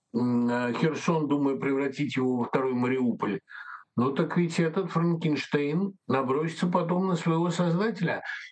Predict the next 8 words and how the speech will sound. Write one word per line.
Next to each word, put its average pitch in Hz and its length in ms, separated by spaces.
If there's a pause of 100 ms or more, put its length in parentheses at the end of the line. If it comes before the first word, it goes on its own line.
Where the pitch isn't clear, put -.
(120)
Миф 233 640
никогда 170 480
не 254 140
врёт. 196 460
Это 151 200
то 196 140
единственное 143 720
зеркало, 127 560